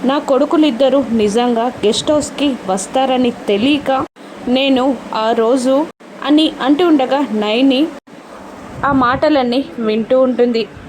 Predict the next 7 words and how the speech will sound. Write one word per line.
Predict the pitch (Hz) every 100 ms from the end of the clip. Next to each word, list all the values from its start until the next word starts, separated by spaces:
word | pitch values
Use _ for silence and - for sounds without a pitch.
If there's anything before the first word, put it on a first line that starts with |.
| - - - - - - -
"మా | 262 294
బావగారిని | 277 254 285 330 349 359 339 320 302
చంపాలని | 294 - 240 233 254 277 269 262 262
ట్రై | - 226 208 240
చేసింది | 277 277 254 226 254 240 220
నేనే | 214 208 208 226 302 302 294
మేడం" | 269 220 226